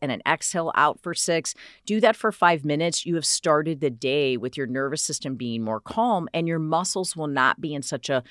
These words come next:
highly contracted state. And then take five minutes and stretch. I mean, it doesn't have to be this major thing where you're taking a one-hour yoga class.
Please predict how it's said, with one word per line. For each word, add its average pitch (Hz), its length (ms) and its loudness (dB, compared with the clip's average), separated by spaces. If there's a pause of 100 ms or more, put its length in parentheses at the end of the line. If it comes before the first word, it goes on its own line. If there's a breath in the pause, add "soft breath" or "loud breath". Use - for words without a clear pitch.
(220 loud breath)
highly 170 360 4
contracted 120 640 -2
state. - 540 2 (400 loud breath)
And 165 220 0
then 254 480 2
take - 240 -2
five 220 340 2
minutes 190 320 -2
and 220 100 0
stretch. - 800 0 (240 loud breath)
I 185 60 2
mean, 208 100 8
it 196 80 6
doesn't 208 300 6
have 220 260 4
to 180 120 0
be 180 680 0
this 160 280 0
major 160 520 0
thing 175 460 -2
where 135 120 0
you're 135 100 0
taking 170 340 -2
a 156 80 0
one-hour 147 420 4
yoga 170 320 2
class. 131 400 4